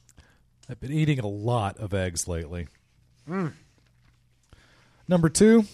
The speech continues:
Speaker 1: on the list of the bottom five things you wanna hear from someone who just farted. Could I borrow a towel?
Speaker 2: Ah!
Speaker 1: And the number one thing you do not want to hear from someone who just farted. <laughs> Sorry, dude.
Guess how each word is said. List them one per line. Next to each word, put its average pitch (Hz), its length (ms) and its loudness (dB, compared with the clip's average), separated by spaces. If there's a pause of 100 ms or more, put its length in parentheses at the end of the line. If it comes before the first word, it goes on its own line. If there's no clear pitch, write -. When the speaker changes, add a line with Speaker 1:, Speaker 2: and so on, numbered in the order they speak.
(1160)
Speaker 1:
on 151 80 -6
the 147 80 0
list 165 260 0
of 120 200 -4 (120)
the 127 80 -6
bottom 147 220 2
five 147 240 -2
things 147 240 -2
you 120 80 -4
wanna 151 200 2
hear 139 120 2
from 123 100 -4
someone 131 220 -2
who 123 60 0
just 117 240 -6
farted. 123 280 -2 (1400)
Could 165 100 4
I 190 100 6
borrow 190 300 6
a 160 60 6
towel? 156 540 -2 (340)
Speaker 2:
Ah! 240 760 6 (240)
Speaker 1:
And 135 160 -6
the 135 60 -2
number 208 240 2
one 214 200 0
thing 185 200 0
you 165 120 0
do 147 120 2
not 180 260 2
want 190 180 2
to 170 40 2
hear 139 260 0
from 120 160 -6
someone 143 240 -2
who 127 60 2
just 123 260 -6
farted. 101 360 -2 (180)
<laughs> - 840 -8
Sorry, 220 440 2
dude. 131 420 2